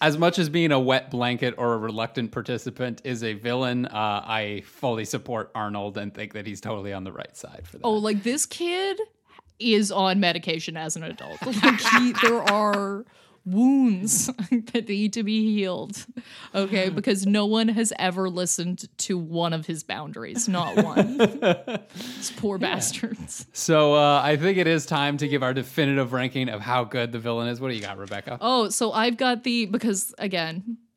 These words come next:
Speaker 2: one of the most slammin' theme songs of all time. Um, so I'm doing the, uh, children's, uh, entertainment theme song scale. Uh, and I'm, I'm, uh, scaling Arnold today.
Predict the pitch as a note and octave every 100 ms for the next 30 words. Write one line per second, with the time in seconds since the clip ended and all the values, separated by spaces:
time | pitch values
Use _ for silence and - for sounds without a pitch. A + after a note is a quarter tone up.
0 | _ G#3 A3 G#3 G3+ F#3 - - F#3+ F3+
1 | F3 E3+ E3 E3+ - F3+ E3+ - D#3+ D#3+
2 | D#3+ D#3 D3+ - A#3 A#3 A3+ A#3+ - -
3 | - - F3 E3+ E3 D#3+ F3 - G3 F#3
4 | F#3 F#3+ F#3 F#3 F3 F3+ E3+ F3 E3+ E3
5 | E3 - E4 D#4+ B3+ A#3 A3 A#3 - -
6 | - F3 E3+ E3 B2 G3+ G#3 G3+ F#3+ F3+
7 | F3 A3 A#3 A3+ A3+ A3 A3 - A3 G#3+
8 | G#3+ A3 - _ - _ _ _ - F#3
9 | E3+ F#3+ F#3 F#3 F3+ F#3 F3+ E3+ D#3+ E3
10 | E3 D#3 - G#3 F#3 F3 G#3 A#3 B3 B3
11 | - F#3+ F#3+